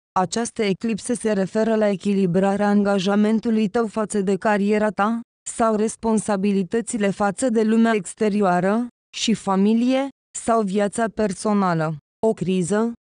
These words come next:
care poate fi o criză de conștiință, sau o conștientizare bruscă a unei lipse în viața ta, îți oferă o ocazie de aur de a explora nevoile tale emoționale în contextul polarității casei în care apare eclipsa în astrograma ta natală.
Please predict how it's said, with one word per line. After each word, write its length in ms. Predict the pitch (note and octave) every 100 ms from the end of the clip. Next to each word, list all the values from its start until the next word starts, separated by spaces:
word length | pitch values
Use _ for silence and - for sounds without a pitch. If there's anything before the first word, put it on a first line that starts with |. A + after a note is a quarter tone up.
| _
care 320 | - G#3+ G3+ F#3
poate 400 | - G#3 F#3 F#3+
fi 220 | - G3+
o 60 |
criză 360 | G3+ A3 G#3+ A3+
de 120 | G#3
conștiință, 960 | A3 G#3+ G3+ - G3+ F3+ F3+ - G#3 A#3 - _ -
sau 240 | - A3
o 60 | A3
conștientizare 1160 | A3 G#3 G3 - G3 F#3+ F#3 G3 F3+ G#3+ A3 A3+
bruscă 460 | F#3+ F#3+ - -
a 60 | A3+
unei 300 | A3 G#3 G3
lipse 400 | F3 F3+ - A3
în 140 | G#3+
viața 380 | G3 G#3+ - A#3
ta, 340 | G3+ G#3+ A#3+ B3 _ -
îți 180 | A3 F3
oferă 400 | G#3 F3+ G#3+ G#3+
o 140 | A3+ G3+
ocazie 600 | F3 F#3+ F3+ D#3 F#3 G3+
de 140 | F#3
aur 280 | F#3+ G3 F#3+
de 120 | E3
a 40 | F#3
explora 540 | F3+ - A3+ G3+ G3+
nevoile 600 | G#3 G3 E3+ G3+ G3+ G3+
tale 380 | F3+ G#3 G#3 G#3
emoționale 720 | G3+ F#3+ F#3 G3 F#3+ G3+ A3
în 140 | A3 G#3+
contextul 720 | F#3+ F#3+ F#3 A3 - - G#3+
polarității 880 | F3+ G3 G3 G3+ G3 E3 F#3 F#3 F#3+
casei 420 | - G3+ - G#3+
în 120 | G3
care 260 | F#3 G3+ G3+
apare 440 | F#3 - G#3+ G3+
eclipsa 580 | F#3 - G3+ - A#3 A3+
în 120 | A3
astrograma 800 | G#3+ - - F#3+ F3+ F#3+ G3 G3
ta 160 | F3+ F#3
natală. 680 | F#3 F#3 - E3+ D3 D3